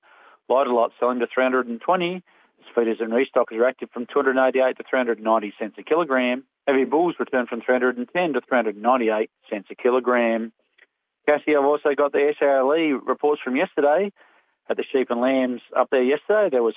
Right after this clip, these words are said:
five thousand two hundred ninety-six lambs, four thousand two hundred ninety-two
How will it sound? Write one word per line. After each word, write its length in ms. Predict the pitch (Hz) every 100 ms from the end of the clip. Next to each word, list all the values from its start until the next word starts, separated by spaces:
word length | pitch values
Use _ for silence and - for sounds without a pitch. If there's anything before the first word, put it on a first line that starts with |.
| -
five 200 | 139 131
thousand 300 | 139 135 131
two 80 | -
hundred 200 | 131 127
ninety-six 460 | 127 135 123 139 -
lambs, 280 | 139 220 190 -
four 160 | 123 113
thousand 340 | 113 113 117 -
two 60 |
hundred 180 | 120 117
ninety-two 380 | 120 120 -